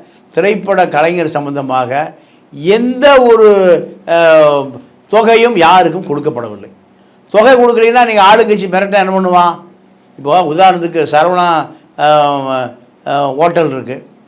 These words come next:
நம்ம வீடு வ-, வசந்த பவன் ஹோட்டல் இருக்கு, கூப்பிட்டு, "ஏங்க, ஒரு ஐந்நூறு சாப்பாடு கொடுத்துருங்க, இல்லைன்னா நாங்க, அம், உணவு, அம், பாதுகா-, சோதனை அதிகாரி வருவார்,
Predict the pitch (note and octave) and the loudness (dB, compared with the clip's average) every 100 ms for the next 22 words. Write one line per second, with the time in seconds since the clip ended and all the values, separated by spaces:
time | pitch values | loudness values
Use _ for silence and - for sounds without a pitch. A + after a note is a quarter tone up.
0 | _ _ _ - D3+ F#3+ F3 E3+ E3 D3+ | _ _ _ -10 -6 -4 -2 -2 0 0
1 | C#3+ C#3+ D#3+ D3+ C#3+ C#3+ C#3+ B2 A#2+ B2 | 0 -4 -6 -6 -4 -6 -6 -10 -10 -12
2 | B2+ - _ _ G3 F#3+ G#3 G#3 G#3 F#3 | -12 -18 _ _ -8 0 2 4 4 2
3 | - - - F3+ F3 F#3+ F3+ F3+ G3+ G#3 | 0 -10 -12 -4 -4 -2 0 2 2 2
4 | F#3+ F3+ E3+ D#3+ D3+ - - _ F#3 G3 | 0 -2 -2 -2 -4 -6 -18 _ -8 -4
5 | F#3+ F3 E3 D#3+ C3+ - - _ - D3 | -2 0 2 2 0 -4 -16 _ -10 -8
6 | C#3+ C#3 C3 C3 F#3+ G3+ G3 F3+ E3 D3 | -6 -6 -8 -4 0 2 2 2 2 0
7 | A#2+ - _ _ D#3 D#3 D3+ C#3 C#3 C3 | -6 -14 _ _ 0 2 2 -2 -10 -12
8 | A#2 G#2+ _ A#2+ C3 F3 F3+ F3 D#3+ E3 | -14 -18 _ _ 0 0 2 0 -2 -2
9 | F#3 F#3 E3+ D#3 D#3 C#3 C3+ C3 B2 | -2 -2 -4 -2 -4 -4 -6 -8 -10